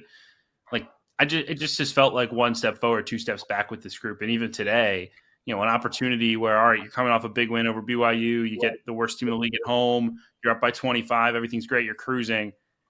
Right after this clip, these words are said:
To smoke that lead, like, that, that scares me a little bit with, with K-State, and I just haven't seen it. Again, they're not that far off because they have wins over Kansas and Baylor, because they did a little bit in the non-conference, right? Beat Villanova in non-conference, beat Providence, who's a bubble team in the non-conference.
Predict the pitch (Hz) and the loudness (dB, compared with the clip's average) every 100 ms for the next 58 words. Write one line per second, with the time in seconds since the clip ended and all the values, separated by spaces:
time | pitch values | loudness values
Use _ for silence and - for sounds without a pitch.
0 | _ - - 175 165 139 107 110 123 113 | _ -14 -6 -2 0 2 2 0 -2 0
1 | 104 92 123 123 - - 127 - - 120 | -2 0 0 0 -6 -6 -6 -6 -2 0
2 | 123 110 98 92 82 90 85 101 92 104 | 0 -2 -6 -8 -8 -10 -10 -14 -14 -16
3 | - 101 95 101 95 - 101 113 120 139 | -12 -10 -10 -10 -10 -10 -8 -6 0 2
4 | 135 113 - 117 117 110 - _ _ _ | 2 -2 -2 0 2 0 -6 _ _ _
5 | - 127 117 92 - _ - 143 160 143 | 0 2 2 0 -10 _ 0 6 6 6
6 | 147 127 143 127 120 120 151 - 131 120 | 4 4 4 6 6 6 4 2 -4 -2
7 | 117 120 117 120 120 117 113 113 117 117 | 0 2 2 0 -2 -2 -4 -4 -2 -2
8 | 117 120 117 120 117 117 113 - _ _ | -2 -2 2 2 2 0 -2 -6 _ _
9 | 113 120 117 117 117 117 113 117 117 117 | -8 -4 -2 0 0 0 0 0 0 0
10 | 110 113 117 110 101 110 104 110 107 113 | 0 -2 -2 -2 -2 -8 -6 -6 -4 -4
11 | 117 117 113 117 113 117 113 110 107 113 | -2 -2 0 0 0 0 0 0 0 -2
12 | 107 107 110 - 113 110 110 110 - 113 | -2 -10 -14 -4 0 0 -2 -6 -8 -10
13 | 104 107 110 107 117 110 107 104 104 110 | -2 -2 -2 -4 -6 -6 -4 -4 -4 -2
14 | 107 107 107 101 | -4 -4 -8 -12